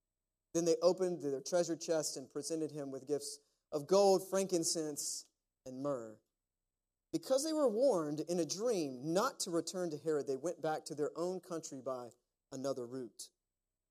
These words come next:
When the Magi had departed, an angel from the Lord appeared to Joseph in a dream and said, "Get up, take the child and his mother,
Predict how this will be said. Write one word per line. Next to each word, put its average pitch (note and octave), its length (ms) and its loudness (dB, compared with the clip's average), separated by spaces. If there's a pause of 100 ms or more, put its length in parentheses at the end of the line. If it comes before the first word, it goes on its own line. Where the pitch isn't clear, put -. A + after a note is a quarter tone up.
(260)
When E3 120 4
the E3+ 80 6
Magi F3+ 400 4
had D3+ 120 0
departed, E3+ 420 4
an D3 140 0
angel F#3 400 6
from F#3 160 0
the D#3 100 6
Lord E3 220 8
appeared G#3 320 2
to D3+ 100 -4
Joseph E3 460 6
in C#3+ 80 -2
a C3+ 40 -2
dream E3+ 300 -2
and C#3 100 -2
said, C#3 220 -2
"Get E3+ 160 6
up, F#3+ 180 4
take G3 280 -2
the G#3 80 0
child F#3+ 420 0
and D#3 100 2
his C#3 200 -6
mother, E3+ 440 0